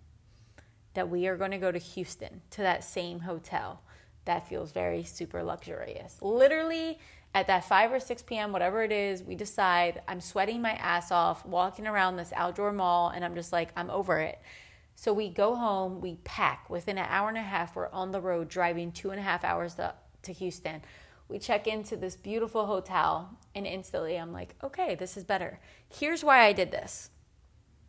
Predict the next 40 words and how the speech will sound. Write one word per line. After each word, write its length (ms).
Some 340
people 320
may 140
have 160
done 200
this. 360
They 180
may 180
have 160
thought, 480
"Oh, 640
I'm 240
moving. 600
That's 220
already 360
so 400
fucking 400
costly. 720
Um, 520
I'm 240
moving. 360
I 200
should 160
be 100
trying 300
to 80
save 420
money 300
because 260
it's 180
all 300
unexpected." 880
It 80
was 120
all 260
unexpected 640
expenses 580
at 140
this 180
time. 300